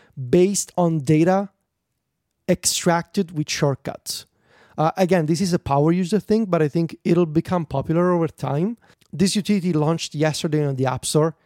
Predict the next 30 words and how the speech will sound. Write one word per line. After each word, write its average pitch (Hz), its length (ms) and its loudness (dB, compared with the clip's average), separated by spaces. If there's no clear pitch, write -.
and 175 120 4
I 175 40 4
think 180 200 0
there's 151 240 0
more 156 300 2
coming. 151 540 -4
It's 170 120 -4
called 147 300 0
Widget 165 380 0
Pack, - 440 -6
and 185 160 4
it 185 100 2
lets 190 340 0
you 190 100 0
design 170 540 0
your 185 180 2
own 160 180 0
widgets. 147 480 -2
Again, 151 260 0
same 190 240 0
idea. 147 420 -2
However, 180 420 4
the 139 140 -8
twist - 560 -2
is 170 160 0
that 175 280 0
you 180 80 0
fill 220 640 0
the 170 160 2
widgets 147 520 0